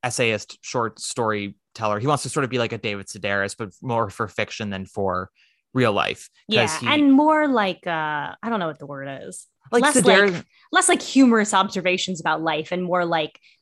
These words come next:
Speaker 2: uh, grim warnings about
Speaker 1: Yeah. I was about to
Speaker 2: morality
Speaker 1: say,
Speaker 2: and
Speaker 1: like,
Speaker 2: stuff like
Speaker 1: if David
Speaker 2: that.
Speaker 1: Sedaris had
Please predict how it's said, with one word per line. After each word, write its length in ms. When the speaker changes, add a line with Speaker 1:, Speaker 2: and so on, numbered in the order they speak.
Speaker 2:
uh, 440
grim 1040
warnings 1000
about 500
Speaker 1:
Yeah. 60
I 60
was 80
about 120
to 100
Speaker 2:
morality 60
Speaker 1:
say, 260
Speaker 2:
and 180
Speaker 1:
like, 160
Speaker 2:
stuff 80
like 80
Speaker 1:
if 140
David 300
Speaker 2:
that. 180
Speaker 1:
Sedaris 340
had 260